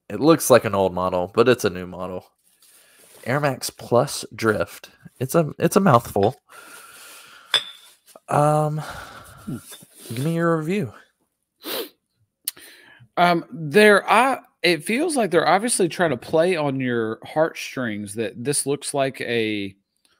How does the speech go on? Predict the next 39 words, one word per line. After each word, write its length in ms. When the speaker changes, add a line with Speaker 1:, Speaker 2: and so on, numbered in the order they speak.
Speaker 2:
what 160
was 200
the 140
Air 140
Max 340
model 360
that 140
looks 300
Speaker 1:
Air 80
Speaker 2:
this 80
Speaker 1:
Max 220
Speaker 2:
way? 60
Speaker 1:
T 220
N. 320
Speaker 2:
Yeah. 280
Speaker 1:
Yeah. 100
Speaker 2:
They're 100
playing 380
with 220
you. 160
They, 220
they 200
want 280
you 140
to 180
think 300
it's 180
old, 460
but 100
it's 140
actually 460
a 60
new, 560
right? 300
Speaker 1:
Mm-hmm. 340
Speaker 2:
Um, 520
it's 180
got 260
some 480